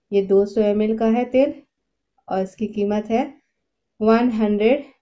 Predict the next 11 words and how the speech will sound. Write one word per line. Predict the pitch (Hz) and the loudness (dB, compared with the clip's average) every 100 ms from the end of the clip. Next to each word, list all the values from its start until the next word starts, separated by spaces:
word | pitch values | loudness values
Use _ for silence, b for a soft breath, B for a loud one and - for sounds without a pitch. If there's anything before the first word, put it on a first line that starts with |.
| _ _ _ _ _ _ _ _ | _ _ _ _ _ _ _ _
ट्वेंटी | 196 202 226 220 | -6 -4 -4 -4
फ़ाइव | 208 202 214 | 0 0 0
रुपीज। | 233 233 285 330 - _ _ _ _ _ _ _ - | -2 -2 -2 -4 -14 _ _ _ _ _ _ _ -8
और | 190 | -2
ये | 196 196 | 2 2
देखिए, | 196 196 - 240 269 | 2 0 0 -2 -2
इसका | 269 208 | -2 0
expiry | 196 196 - 190 196 214 | 0 -2 -2 0 0 0
date | 214 220 226 | 0 -2 -2
है | 233 311 - _ _ _ _ _ _ _ _ _ _ | -2 -2 -10 _ _ _ _ _ _ _ _ _ _
बारह | 190 190 190 196 226 302 | -2 2 4 4 2 0